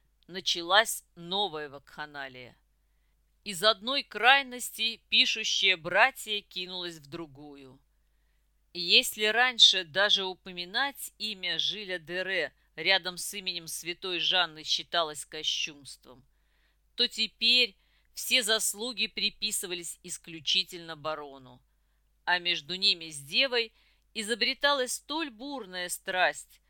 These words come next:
что поневоле диву даешься. До реабилитации де Ре его участие в той же операции в Орлеане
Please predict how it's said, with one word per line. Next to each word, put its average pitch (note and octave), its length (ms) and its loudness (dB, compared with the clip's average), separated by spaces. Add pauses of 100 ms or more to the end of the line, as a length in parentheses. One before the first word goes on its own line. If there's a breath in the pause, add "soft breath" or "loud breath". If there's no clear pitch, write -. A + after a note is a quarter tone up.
(180)
что - 260 -10
поневоле F3 680 -6
диву C#3+ 340 -18
даешься. C#3+ 760 -12 (960)
До F#3 240 -4
реабилитации A#3 920 -2
де G3 200 -4
Ре A#3 280 -2
его F3 280 -6
участие F#3+ 640 -2
в - 80 -20
той F#3+ 220 -6
же F3+ 160 2
операции F3 580 -4
в D#3 80 -12
Орлеане G3+ 600 2